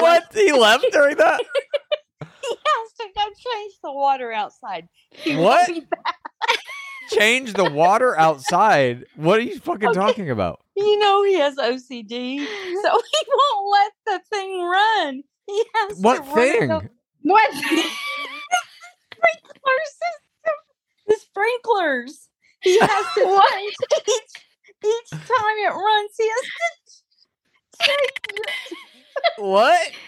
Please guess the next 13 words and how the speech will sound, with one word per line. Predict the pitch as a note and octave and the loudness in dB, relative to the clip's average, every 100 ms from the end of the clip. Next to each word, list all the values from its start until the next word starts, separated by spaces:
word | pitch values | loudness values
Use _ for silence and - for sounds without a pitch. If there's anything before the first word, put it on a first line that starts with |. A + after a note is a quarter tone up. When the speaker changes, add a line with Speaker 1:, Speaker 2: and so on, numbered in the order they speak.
| _ - | _ 0
Speaker 3:
They | D4+ F#4+ | 2 2
have, | G#4+ G4+ G4 G#4 - _ D#4+ | 4 4 2 -2 -20 _ 0
they | F#4+ | 4
have | G4+ F#4+ - | 2 0 -2
preset | G4 G4+ - C5 F#4+ E4 | 0 0 -2 2 2 2
cycles, | - D4 C#4+ F#4 F4 C4 G#3 G#3+ | -6 0 0 0 -2 -4 -4 -6
so | D#4 | -4
you | D#4 D#4+ D4+ | -2 -2 0
don't | C#4 C#4+ D4+ | 0 2 2
have | D4 D#4+ D#4 D4+ | 2 0 -2 -8
to | D4+ | -6
do | A#3+ D4+ E4+ | -4 -4 0
this. | D#4+ A#3+ F3+ F3 - | 0 0 -2 -6 -10